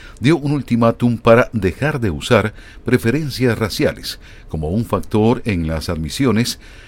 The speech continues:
la ayuda financiera, la contratación u otras áreas. Se les da a las escuelas catorce días para poner fin a cualquier práctica que trate a los estudiantes o trabajadores de manera diferente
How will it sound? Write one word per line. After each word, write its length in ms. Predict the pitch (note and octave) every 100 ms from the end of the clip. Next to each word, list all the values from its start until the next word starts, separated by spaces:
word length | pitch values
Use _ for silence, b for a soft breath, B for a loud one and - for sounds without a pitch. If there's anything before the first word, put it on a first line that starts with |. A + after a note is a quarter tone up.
| B
la 140 | G#2 G#2
ayuda 340 | G2 C#3 B2
financiera, 680 | A#2 F#2 F2 - B2+ A2+ - -
la 320 | F#2+ F2+ D#2+
contratación 920 | D#3+ D3+ A#2+ A2+ G2 - A2 A2 A#2
u 140 | G2+ A#2+
otras 340 | - A#2 -
áreas. 520 | E2+ - - - - - b b b b b b b -
Se 160 | - C#3+
les 180 | B2 F#2+
da 140 | D3+
a 180 | - B2
las 240 | G#2 F#2
escuelas 500 | F#2 - B2 B2 A2+
catorce 520 | - - C#3 C3 - G2+
días 360 | D#3+ D#2+ -
para 240 | A2 F#2+ -
poner 240 | G2+ A2
fin 300 | - A2 G2+ B B B
a 120 | C3+
cualquier 420 | - G#2+ - A2
práctica 540 | - G#2 G2+ G2+ G#2+ F#2
que 160 | F#2+
trate 500 | - B2 G2+ - A#2+ - B B -
a 100 | G2
los 220 | A#2+ C#3+
estudiantes 800 | C3+ - F2+ G2+ A2 G2 F2+ -
o 160 | C#3+
trabajadores 720 | C#3+ G#2 F2+ D#2 G2 B2 A#2
de 80 | G#2+
manera 320 | D3 A2 A2
diferente 600 | G#2 G#2 B2+ E2+ D2+ G#2+